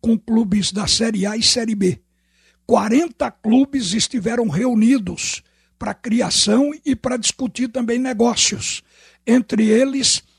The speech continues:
Esporte Náutico aqui de Pernambuco. Já existem empresas responsáveis pelas negociações com o mercado. São a Cadajás Capital Esportes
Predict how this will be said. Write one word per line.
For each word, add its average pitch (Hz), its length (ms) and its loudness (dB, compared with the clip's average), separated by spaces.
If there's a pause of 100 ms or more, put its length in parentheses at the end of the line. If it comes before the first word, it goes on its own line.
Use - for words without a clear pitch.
(160)
Esporte 247 800 0
Náutico 226 800 -2
aqui - 260 -6
de 202 100 0
Pernambuco. 196 720 -2 (580)
Já 269 300 2
existem 180 880 2 (480)
empresas 233 800 2
responsáveis 226 1040 -2
pelas 226 380 -4
negociações 220 920 2
com 233 220 -2
o 247 60 2
mercado. 202 720 -4 (580)
São 220 500 4 (460)
a 196 160 -4
Cadajás 226 840 -2
Capital - 540 -6
Esportes - 720 -2